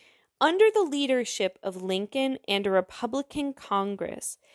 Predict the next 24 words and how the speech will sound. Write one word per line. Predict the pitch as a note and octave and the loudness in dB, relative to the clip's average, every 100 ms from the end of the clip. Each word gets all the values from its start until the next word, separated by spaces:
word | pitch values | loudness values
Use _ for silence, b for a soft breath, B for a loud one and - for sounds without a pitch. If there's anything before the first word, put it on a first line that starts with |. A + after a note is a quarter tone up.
| b b | b b
slavery | - - D4 D#4+ E4+ E4+ | 0 2 4 4 4 2
was | D#4 A#3 | 0 -4
banned | - - G3 F#3+ F3 E3 E3 | -8 -6 -4 -2 -4 -6 -8
in | G3+ G3+ | -8 -6
the | |
United | G3 F#3 F#3 G#3 A3 - | -4 -2 0 0 -2 -4
States | - F3 - | -6 -6 -6
in | F#3+ F#3+ | -12 -8
eighteen | F#3+ G#3 - G#3+ G3+ | -6 -6 -6 -6 -4
sixty-five, | - F#3 - G3 F3+ F3 E3 D#3 - | -6 -12 -12 -10 -4 0 0 0 -4
I | G3+ | -4
believe | B3+ E4 A4+ | 0 2 2
in | G4+ D#4 _ _ - | 2 -2 _ _ -6
January, | D4 D#4 C4 G#3+ F3 E3 E3 | 0 2 2 2 4 2 0
so | - G3+ | 2 4
I | F#3+ | 4
think | G3 A#3+ | 0 -4
it | A#3 | -2
was | G3+ | -2
very | F#3+ G3 F#3 - | 0 0 0 0
early | G3+ G3 F#3+ F#3 | 2 4 4 0
into | F3+ F3 - C#3+ | -2 -6 -10 -10
eighteen | C#3+ - D#3+ D#3 | -12 -14 -16 -16
sixty-five. | - - - E3 E3+ G3+ | -18 -18 -18 -10 -8 -8